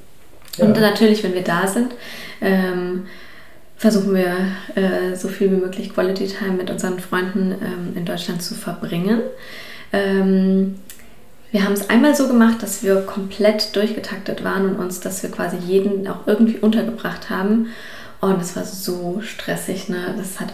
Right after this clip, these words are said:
Speaker 2: uns, oh, nee, das, das war nicht cool. Da haben wir dann danach gesagt, das machen wir nie wieder. Und, ähm,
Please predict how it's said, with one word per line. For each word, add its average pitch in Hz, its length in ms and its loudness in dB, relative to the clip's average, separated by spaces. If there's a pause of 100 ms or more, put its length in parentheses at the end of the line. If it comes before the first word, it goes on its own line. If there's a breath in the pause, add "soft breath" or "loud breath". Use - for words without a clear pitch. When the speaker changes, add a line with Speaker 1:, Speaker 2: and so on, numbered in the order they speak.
Speaker 2:
uns, - 440 -4 (200)
oh, - 80 -6 (320)
nee, 160 200 -2
das, - 180 -10
das - 220 -8
war 170 80 -4
nicht 165 220 -6 (100)
cool. 175 300 0
Da 170 480 -4
haben 180 140 -4
wir 165 80 -4 (140)
dann 170 260 -4 (160)
danach 170 280 -2
gesagt, - 300 -6
das - 100 -12
machen 185 160 -2
wir 175 80 0
nie 175 160 -2
wieder. 190 240 4 (800 loud breath)
Und, 185 580 6
ähm, 175 580 2